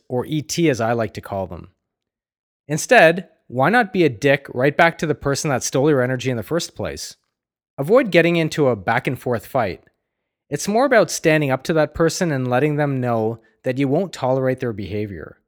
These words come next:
It does wonders. I'm still working on how to do this, and it won't work every time, but I'll give you a recent example.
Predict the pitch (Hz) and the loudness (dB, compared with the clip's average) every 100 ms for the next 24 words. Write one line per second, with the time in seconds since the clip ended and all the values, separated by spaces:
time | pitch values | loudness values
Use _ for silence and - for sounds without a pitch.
0 | _ _ - 147 - 175 202 156 147 139 | _ _ -8 -8 2 4 4 2 0 -2
1 | 85 - - _ _ _ _ _ _ _ | -6 -10 -16 _ _ _ _ _ _ _
2 | 143 160 311 240 170 175 180 139 123 135 | -6 -2 2 6 4 4 0 0 2 0
3 | 123 117 135 101 101 - - _ _ 135 | 2 -2 -2 -4 -8 -12 -18 _ _ -6
4 | 139 151 202 135 147 143 - 165 180 - | -2 0 0 0 -2 -2 -4 -2 -2 -2
5 | 101 95 113 - _ _ _ _ _ - | -8 -8 -10 -16 _ _ _ _ _ 0
6 | 165 180 262 269 151 151 - 139 98 107 | 2 2 2 2 4 4 0 -2 -4 -6
7 | 117 92 73 | -6 -8 -10